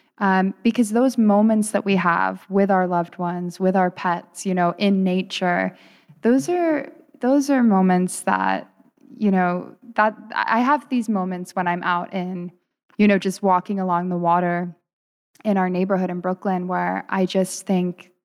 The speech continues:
you know, this is, this is what life is about, is this moment right here. And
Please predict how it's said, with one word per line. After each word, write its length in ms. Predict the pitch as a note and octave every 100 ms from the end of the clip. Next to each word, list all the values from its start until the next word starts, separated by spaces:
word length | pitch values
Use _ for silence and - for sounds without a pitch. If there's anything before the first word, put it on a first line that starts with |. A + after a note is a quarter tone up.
| _
you 80 | G3
know, 120 | F#3+
this 300 | F3+ G#3+ A3+
is, 300 | B3+ A3 - - -
this 220 | A3+ B3
is 160 | A3
what 140 | F#3+ E3
life 260 | E3 E3+
is 140 | - -
about, 440 | - C#3 E3+ -
is 140 | F#3+ E3+
this 240 | F3+ -
moment 340 | F3+ F3+ F3
right 140 | F3+ F3
here. 340 | F3+ F3+ F3 - - - - -
And 300 | G#3+ G#3